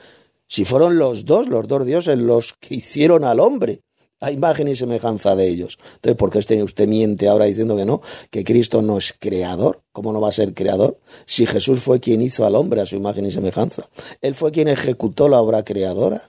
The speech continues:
Por lo tanto, ¿por qué miente usted, hijo de Satanás, diciendo que Cristo no es creador? Usted es un vulgar embustero,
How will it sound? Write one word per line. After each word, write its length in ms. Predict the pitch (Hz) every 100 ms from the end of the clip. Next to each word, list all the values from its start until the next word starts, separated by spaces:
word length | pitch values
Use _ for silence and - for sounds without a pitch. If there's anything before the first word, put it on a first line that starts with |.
| _ _ _ _ _ _ _ -
Por 100 | 92
lo 100 | 82
tanto, 280 | - 117
¿por 140 | 123 113
qué 100 | 104
miente 300 | 104 101 95
usted, 260 | - 123
hijo 240 | 120 - 98
de 80 | 92
Satanás, 480 | 104 - 101 135
diciendo 360 | 110 101 104 101
que 120 | 98
Cristo 340 | 98 107 - 92
no 80 |
es 120 | 87 -
creador? 420 | - - - - _ _ _
Usted 120 | - 196
es 80 |
un 80 | 247
vulgar 300 | 220 98 113
embustero, 640 | 131 87 - - 98 -